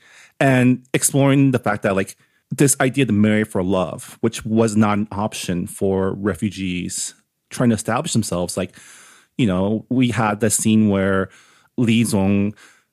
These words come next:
the matriarch of the family, kind of just doesn't even sell off her daughter, just, like, pairs her daughter up with, like, the first guy she sees to, like, give her, like,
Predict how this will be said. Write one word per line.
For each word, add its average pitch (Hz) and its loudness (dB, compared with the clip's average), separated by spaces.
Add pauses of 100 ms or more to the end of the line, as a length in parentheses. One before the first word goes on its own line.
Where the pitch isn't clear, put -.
(480)
the 120 2
matriarch 110 0
of 104 -2
the 110 0
family, 92 0
kind 107 0
of 101 0
just - -2 (880)
doesn't 185 4
even 262 6
sell 123 0
off 113 -2
her 101 0
daughter, 87 -2
just, - -4
like, 101 -4
pairs 131 2
her 135 6
daughter 95 2
up 87 -2
with, 90 -2
like, 90 -4 (240)
the 110 0
first 98 0
guy 90 0
she - -6
sees 90 -2
to, 92 -2
like, 90 -6 (280)
give 113 2
her, 92 2
like, 85 -4